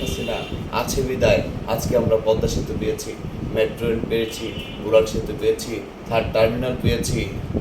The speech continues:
চোদ্দ লক্ষ, আহ, ওপরে মানুষকে, ওই ভূমিহীনদেরকে ঘরবাড়ি দিয়েছেন, আহ, খাদ্য, বস্ত্র, বাসস্থান বিজিএফ করে দিয়েছেন, বিভিন্ন ভাতা করে দিয়েছেন। তার সুযোগ্য কন্যা, আহ,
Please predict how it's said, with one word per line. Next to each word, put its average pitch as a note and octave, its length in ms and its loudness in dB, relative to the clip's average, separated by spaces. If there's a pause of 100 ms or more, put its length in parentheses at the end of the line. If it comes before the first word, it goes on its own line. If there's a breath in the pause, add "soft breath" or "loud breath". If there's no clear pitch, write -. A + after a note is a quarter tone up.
(140)
চোদ্দ B2 220 0
লক্ষ, C3 360 2
আহ, A#2 1040 4
ওপরে B2+ 420 2 (280)
মানুষকে, A#2+ 720 0
ওই G#2+ 280 4 (640)
ভূমিহীনদেরকে B2 840 2 (280)
ঘরবাড়ি B2 520 2 (320)
দিয়েছেন, B2 420 4
আহ, - 840 6
খাদ্য, C3+ 320 2
বস্ত্র, C3+ 320 0
বাসস্থান C3 680 0
বিজিএফ C3+ 300 2 (280)
করে B2+ 160 -2
দিয়েছেন, B2 420 2 (420)
বিভিন্ন C#3 360 2
ভাতা C3+ 280 2
করে C3+ 220 0
দিয়েছেন। B2+ 420 -2 (320)
তার B2 180 4
সুযোগ্য C3 600 -4
কন্যা, A#2 460 -2
আহ, A2+ 260 4